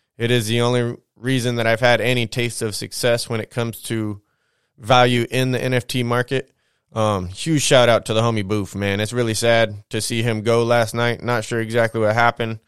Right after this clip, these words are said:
Uh, I definitely, he can D M me. He knows where I'm at. I love that guy. And it's crazy just to see, you know, this dude's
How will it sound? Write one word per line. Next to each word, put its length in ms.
Uh, 80
I 260
definitely, 540
he 240
can 180
D 200
M 180
me. 300
He 120
knows 220
where 160
I'm 180
at. 300
I 40
love 220
that 160
guy. 360
And 160
it's 120
crazy 340
just 200
to 80
see, 320
you 120
know, 260
this 160
dude's 320